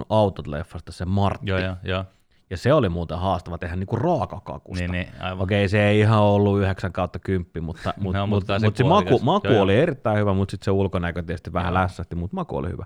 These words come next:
Speaker 2: Joo.
Speaker 1: Ja se on silleen aina hauskaa, et, et me yritetään sit siihen kakkuun niinku miettiä joku,
Speaker 2: Joo, just näin.
Speaker 1: joku juttu.
Speaker 2: No teillä on ollut kyllä sitä, sitä aika paljon.
Speaker 1: Joo, et se on niinku, se on niinku ollut, ollut hauskaa.
Speaker 2: Joo, se on hyvä.
Speaker 1: Mutta tota, mut joo, teillä on tietysti aika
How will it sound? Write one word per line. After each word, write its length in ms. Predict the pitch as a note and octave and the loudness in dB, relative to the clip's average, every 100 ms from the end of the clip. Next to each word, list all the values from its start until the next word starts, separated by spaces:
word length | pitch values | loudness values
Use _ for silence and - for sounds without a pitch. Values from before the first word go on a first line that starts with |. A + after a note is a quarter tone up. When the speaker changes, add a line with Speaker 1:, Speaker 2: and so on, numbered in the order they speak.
| _ F#2+ | _ -8
Speaker 2:
Joo. 220 | F2+ F2+ - - - - - | -8 -8 -12 -20 -20 -14 -2
Speaker 1:
Ja 80 | G2+ | 2
se 100 | D3+ | 4
on 100 | C3+ | 4
silleen 260 | G2+ F#2+ | 2 2
aina 160 | F#2+ F#2 | 2 2
hauskaa, 420 | F#2+ F2 - E2 | 0 0 -2 -6
et, 100 | E2 | -6
et 120 | F2 - G1+ - | -8 -10 -12 -6
me 120 | F#2 | -2
yritetään 340 | F#2+ F#2 F2+ F2 | -2 -2 -2 -4
sit 120 | - | -6
siihen 160 | F2+ | -6
kakkuun 460 | F#2 F#2+ - F#2+ E2+ | 0 -2 -2 -8 -6
niinku 180 | D#2 E2 | -8 -8
miettiä 380 | E2 E2+ - F2 | -8 -10 -8 -6
joku, 260 | F2+ - | -6 -2
Speaker 2:
Joo, 160 | A#2 G#2 | -2 -2
just 240 | G#2+ G2+ | -4 -4
näin. 80 | G#2+ | 0
Speaker 1:
joku 200 | G2 F#2+ | 0 0
juttu. 240 | E2+ - - | -2 -4 -10
Speaker 2:
No 60 | A2 | -4
teillä 240 | C3+ B2 | -2 0
on 60 | G#2+ | -2
ollut 180 | G2 | -4
kyllä 140 | - G2 | -6 -6
sitä, 280 | G#2+ F#2 F2+ _ | -6 -8 -14 _
sitä 280 | G#2+ G#2 - | -12 -10 -10
aika 180 | - - | -12 -14
paljon. 260 | F#2+ G2 | -14 -8
Speaker 1:
Joo, 200 | E2+ F2 - - E2 | -6 -6 -10 -12 -10
et 80 | |
se 120 | - A2 | -2 0
on 100 | F#2+ | 0
niinku, 260 | F2+ F2 G2 | -2 -6 -6
se 80 | |
on 100 | C3 | -4
niinku 180 | G#2+ E2 | -4 -4
ollut, 180 | E2 - | -6 -8
ollut 260 | D2+ D2 F#2 | -8 -8 -6
hauskaa. 400 | D2+ - - - | -6 -8 -10 -8
Speaker 2:
Joo, 120 | A2+ | -8
se 120 | A#2 A#2 | -6 -6
on 100 | G#2 | -6
hyvä. 180 | F#2 F2+ - _ _ - | -8 -10 -20 _ _ -6
Speaker 1:
Mutta 320 | F2 - F#2 | -6 -4 -4
tota, 380 | F#2+ F2+ G2+ - _ _ - | -2 -2 -2 -2 _ _ -8
mut 160 | A2 | 0
joo, 200 | A2 G2+ C2+ G2+ G2+ - - - - - | 2 2 0 -14 -16 -20 -20 -20 -14 -2
teillä 200 | A#2 A2 | 2 2
on 60 | |
tietysti 220 | G#2 - A#2+ | 0 0 2
aika 220 | G#2+ | 2